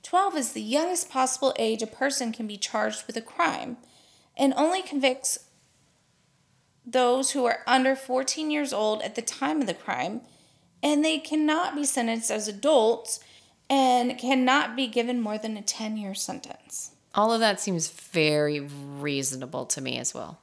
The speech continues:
Speaker 1: So Jasmine actually pled not guilty and said that all of her conversations about killing her family were hypothetical and she never intended on going through with it.
Speaker 2: <laughs>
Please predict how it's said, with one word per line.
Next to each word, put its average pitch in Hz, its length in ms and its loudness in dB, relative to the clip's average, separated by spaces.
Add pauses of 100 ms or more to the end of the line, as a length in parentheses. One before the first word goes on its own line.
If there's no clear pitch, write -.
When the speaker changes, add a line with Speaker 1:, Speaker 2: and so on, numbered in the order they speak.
(880)
Speaker 1:
So 294 320 6
Jasmine 427 520 2
actually 311 380 0
pled 233 340 4
not 214 500 0
guilty 247 480 0 (500)
and 247 160 0
said 269 220 4
that 254 220 2
all 277 200 8
of 440 100 2
her 403 120 4
conversations 285 840 0
about 254 260 2
killing 247 280 -2
her 254 140 0
family 233 320 -2
were 214 160 -2
hypothetical - 1300 0 (640)
and 269 160 6
she 320 200 2
never 254 300 6
intended 254 540 0
on 233 120 -4
going 196 300 -6
through 220 240 -2
with - 180 -8
it. - 160 -8 (220)
Speaker 2:
<laughs> - 140 4